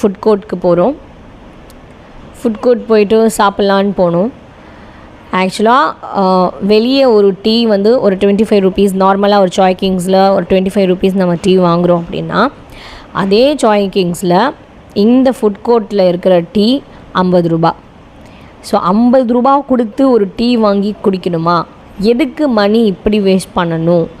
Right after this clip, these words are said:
தேவையில்லை அப்படின்னு சொல்லி நாங்க போனோம், எல்லாம் பார்த்தோம், விசாரிச்சோம். பாப்பாக்கு மட்டும் ஒரு சமோசா மட்டும் வாங்கிட்டோம்.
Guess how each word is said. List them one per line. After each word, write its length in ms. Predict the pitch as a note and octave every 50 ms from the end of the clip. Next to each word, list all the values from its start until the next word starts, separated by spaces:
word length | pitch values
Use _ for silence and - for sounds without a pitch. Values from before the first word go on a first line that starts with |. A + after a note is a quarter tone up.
| - - - - - -
தேவையில்லை 540 | - G#3 G3+ F#3 F#3+ F#3 E3+ F#3+ E3+ F3 E3+
அப்படின்னு 400 | E3+ E3+ - F3 F3 E3+ F3 F#3+
சொல்லி 480 | - G3+ E3+ E3 F3 F3+ A3+ D4+ F#4+ - - - - - - - - - - -
நாங்க 200 | F#3 F3+ F3 F3 -
போனோம், 420 | A3+ A3 A#3+ B3 B3 B3 B3+ C4 - -
எல்லாம் 280 | - G3 F#3+ G3 G3+ F#3+ -
பார்த்தோம், 440 | G3 F#3+ G3 G3 - G#3+ G#3 G3 F#3
விசாரிச்சோம். 600 | F3 - F3+ F3 F3 E3 E3+ - G3 A3+ C4 A#3 -
பாப்பாக்கு 360 | G3+ G3+ G#3 A#3 A3 G#3 G#3
மட்டும் 320 | G3+ G3 F#3 - G#3 G#3
ஒரு 140 | G3 F#3 F3 - -
சமோசா 420 | F3+ F3 F3+ G#3+ A3+ - A#3+ G#3
மட்டும் 320 | F#3 F3 E3+ - G3 F#3 F3+
வாங்கிட்டோம். 520 | E3+ E3+ E3+ E3+ E3+ E3+ E3+ G3 B3 D#4